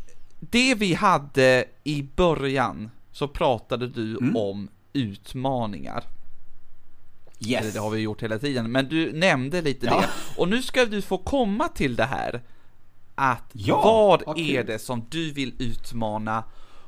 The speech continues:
Speaker 1: oss med och lyssnarna? För varje gäst som
Speaker 2: Mm.
Speaker 1: gästar Utmanarpodden får nämligen ge en utmaning. Och nu tänker jag att du har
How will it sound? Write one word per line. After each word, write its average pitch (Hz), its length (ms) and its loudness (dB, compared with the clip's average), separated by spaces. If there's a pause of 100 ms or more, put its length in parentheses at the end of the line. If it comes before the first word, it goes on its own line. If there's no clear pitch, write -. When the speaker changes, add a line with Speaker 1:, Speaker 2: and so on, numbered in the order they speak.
(160)
Speaker 1:
oss - 500 -2
med 233 280 0 (320)
och 165 360 6
lyssnarna? 120 800 -2 (400)
För 165 120 8
varje 185 420 4
gäst 175 440 0
som 151 120 2
Speaker 2:
Mm. 135 80 -2
Speaker 1:
gästar 180 380 0
Utmanarpodden 110 920 -2
får 120 240 -2
nämligen 110 440 -2
ge 110 140 -4
en 107 180 -6
utmaning. 117 920 -4 (440)
Och 151 160 -2
nu 190 160 2
tänker 147 460 0
jag 131 80 4
att - 80 -8
du 143 160 2
har 120 380 2